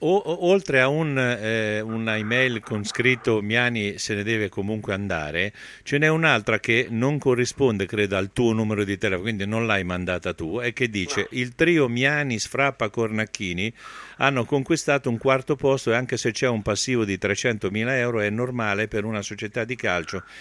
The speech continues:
Speaker 1: Il problema è che non avendo il capitale non ci si è dovuti affidare e fidare di Ranieri. Speriamo bene. Nulla contro Miani."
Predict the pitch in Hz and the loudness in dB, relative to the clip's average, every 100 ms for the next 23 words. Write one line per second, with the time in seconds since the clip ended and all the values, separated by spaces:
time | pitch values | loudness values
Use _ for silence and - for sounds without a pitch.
0 | - 117 110 139 131 123 120 107 - 107 | -8 -6 0 0 4 2 2 0 0 0
1 | 117 113 120 127 104 95 107 104 127 104 | 0 0 0 0 0 -2 -2 -2 -4 -2
2 | 92 92 104 95 - - - 131 - 131 | -2 -2 -2 -6 -10 -20 -4 -2 2 4
3 | 123 113 123 110 110 - 131 107 92 90 | 4 2 0 0 -2 -2 -2 2 2 0
4 | 90 - - 107 101 123 104 98 95 92 | -4 -12 -4 -4 -2 -2 0 0 0 -2
5 | 92 90 90 80 80 82 - - 131 123 | -2 -2 -2 -4 -6 -8 -12 0 2 4
6 | 113 101 82 80 87 - 139 151 147 135 | 2 0 0 -2 -2 -4 0 0 0 0
7 | 110 104 101 98 87 73 71 | 0 0 -2 -2 -2 -4 -6